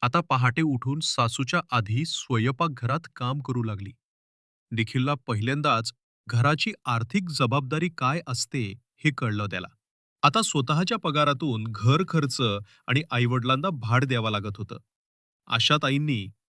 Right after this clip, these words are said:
पेन्शनचे पैसे स्वतःच्या बँक खात्यात ठेवायला सुरुवात केली आणि त्या आणि शशिकांत त्या मर्जीप्रमाणे खर्च करत होते.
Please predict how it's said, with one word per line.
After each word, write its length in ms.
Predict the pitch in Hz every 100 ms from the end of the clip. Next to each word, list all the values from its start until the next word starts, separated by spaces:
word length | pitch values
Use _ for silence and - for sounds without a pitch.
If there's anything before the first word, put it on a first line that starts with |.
| _ _ -
पेन्शनचे 560 | 131 127 - 202 196
पैसे 340 | 226 165 147 196
स्वतःच्या 580 | - - 139 135 135 202
बँक 320 | 143 127 120
खात्यात 260 | 113 127
ठेवायला 460 | 123 123 107 104 127
सुरुवात 360 | - 123 110 101
केली 200 | 110 - - _ _ _ _ -
आणि 180 | 147 190 -
त्या 220 | 151 190
आणि 180 | 196 196
शशिकांत 760 | - 127 160 156 135 107 113 165 -
त्या 120 | 160
मर्जीप्रमाणे 720 | 131 113 107 170 170 160 160 185
खर्च 280 | 127 120
करत 260 | 135 117 110
होते. 200 | 104 -